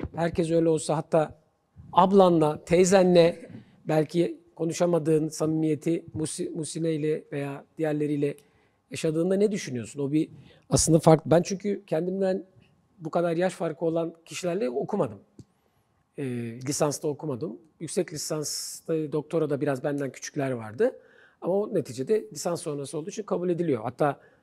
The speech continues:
e, doktora da bir hocam benden altı ay büyüktü. <laughs> O da vardı. O da bana şaşırdı. Çünkü doktorayı yaparken iki, iki çocuk babasıydım. Bir, bir taraftan çalışıyorum.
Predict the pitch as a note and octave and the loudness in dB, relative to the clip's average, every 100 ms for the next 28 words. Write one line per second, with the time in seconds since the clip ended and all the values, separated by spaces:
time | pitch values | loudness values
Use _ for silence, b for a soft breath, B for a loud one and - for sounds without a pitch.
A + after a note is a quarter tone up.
0 | b b b _ _ - B2+ B2 B2 A#2 | b b b _ _ -8 -6 -4 -6 -4
1 | C#3 C3 G3 E3+ G#3 G3 D#3 D#3 G#3 F#3+ | -4 0 2 4 4 2 2 2 2 2
2 | D#3+ E3+ E3+ - E3 D#3 E3 C#3 G#2+ - | 2 2 0 0 -2 0 2 0 -2 -10
3 | - A#2+ - G2 - _ b b b b | -8 -6 -6 -14 -18 _ b b b b
4 | b - A3 - - F#3 F3+ - F3 - | b -12 -2 2 4 4 2 0 0 -2
5 | B B B B E3 D3+ C#3+ C3 C3 A#3 | B B B B 4 6 6 4 2 0
6 | C4+ - B B B - F3+ F#3+ E3 C#3 | 0 -4 B B B 0 2 4 2 -2
7 | C#3 A#2+ A2+ A2 B2+ C3+ D3+ C3+ C#3+ B2+ | -6 -10 -12 -14 -14 -12 -10 -12 -14 -10
8 | D#3 D#3 D3 C#3+ C3 F#3 F#3+ D#4+ - - | -8 -8 -8 -10 -8 -6 -8 -12 -20 -18
9 | D#4 C4 E3+ - E3 D#3 _ _ - D3+ | -18 -16 -16 -6 -4 -4 _ _ -10 -10
10 | D#3 D3+ C3 B2 B2 A2 G3 - b b | -8 -10 -8 -10 -10 -8 -10 -12 b b
11 | b b _ - C4+ C#3+ C3+ - C#3 C#3+ | b b _ -20 -6 -4 -4 -4 -4 -4
12 | E3 D#3+ E3 E3 - E3+ F#3 | -6 -6 -6 -8 -6 -6 -6